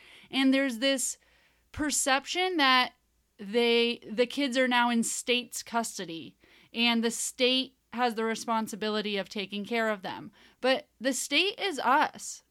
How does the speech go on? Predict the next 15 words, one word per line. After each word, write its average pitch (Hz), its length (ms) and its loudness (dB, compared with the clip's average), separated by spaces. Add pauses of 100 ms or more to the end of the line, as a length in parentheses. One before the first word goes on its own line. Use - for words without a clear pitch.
(160)
Uh, 220 120 -4
we 277 260 0
are 339 240 4
the, 285 340 2
the 254 220 0 (180)
community. 262 800 0
We're 311 500 0
the 269 600 2 (120)
government. 247 760 0
W-, 107 220 -16 (140)
you 226 140 -2
know, 226 140 2
we 277 560 0
as 247 220 2
people 220 600 -4